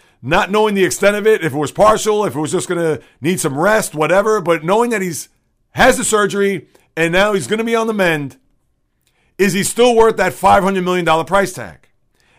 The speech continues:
And if you ask me, absolutely not. Because Ohtani, although he's gonna be ready come spring training in about, what,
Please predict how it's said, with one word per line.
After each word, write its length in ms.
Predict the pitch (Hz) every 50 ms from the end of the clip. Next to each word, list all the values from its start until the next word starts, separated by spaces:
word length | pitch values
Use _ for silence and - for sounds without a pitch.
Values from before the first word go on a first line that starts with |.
| _
And 120 | - 147 156
if 100 | 147 143
you 100 | 165 170
ask 240 | 185 180 160 127
me, 420 | 147 190 233 269 294 254 151 - _ _ _ _ _ _ _ _ _ _ _ _
absolutely 680 | - 185 202 220 220 - - 196 196 196 196 190 170 175
not. 360 | 170 185 196 175 127 95 - - _ _ _ _ _ _ _ _ _ _ _ _ _ _ _ _ _ _ _ _ _ _
Because 380 | - 160 175 - 180 185 156 175
Ohtani, 580 | 175 - - 147 185 208 233 247 269 277 262
although 560 | 220 170 190 202 180 139 160 208 240 262 269
he's 240 | 233 214 247 226 160
gonna 220 | 214 233 233 233 226
be 140 | 233 220
ready 600 | 208 180 196 240 240 220 190 170 156 151 131 - _ _ _ _ _ _ _
come 180 | - 196 220 226
spring 280 | - - 208 214 208
training 640 | 185 - 175 208 220 220 208 185 165 156 151 139 - _ _ _ _ _ _ _ _ _
in 100 | - 170
about, 300 | 165 143 170 165 165 160
what, 360 | 170 180 170 147 117 - -